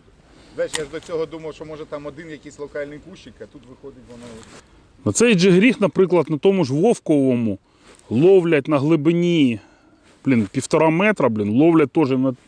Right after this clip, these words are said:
Speaker 2: на ті самі сім грам, тобто там чіткі волочіння, там ти ніяк не підірвеш.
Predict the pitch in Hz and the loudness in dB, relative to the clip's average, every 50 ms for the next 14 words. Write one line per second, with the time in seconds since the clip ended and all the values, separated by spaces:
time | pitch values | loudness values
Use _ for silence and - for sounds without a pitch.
0 | - _ _ _ _ _ - 131 127 - - 143 - - 160 143 139 131 117 - | -20 _ _ _ _ _ -4 -2 -2 0 -2 -2 0 2 2 4 2 2 0 0
1 | 143 135 131 117 135 170 180 185 190 - _ _ _ _ _ - 113 104 - 151 | 0 0 0 0 0 -2 -2 -4 -6 -10 _ _ _ _ _ -10 -10 -4 0 2
2 | 147 147 - - 175 147 - - - 113 101 101 101 101 95 - - 87 85 85 | 2 2 2 2 2 0 2 0 -4 -4 -2 -2 -4 -4 -6 -8 -12 -14 -14 -14
3 | 82 82 - 107 104 98 120 117 123 127 131 127 - - 101 90 - 90 85 85 | -14 -10 -8 -8 -4 -2 2 2 4 4 4 2 2 -2 -8 -10 -10 -12 -10 -10
4 | 90 85 87 87 82 - - | -10 -10 -10 -12 -14 -16 -20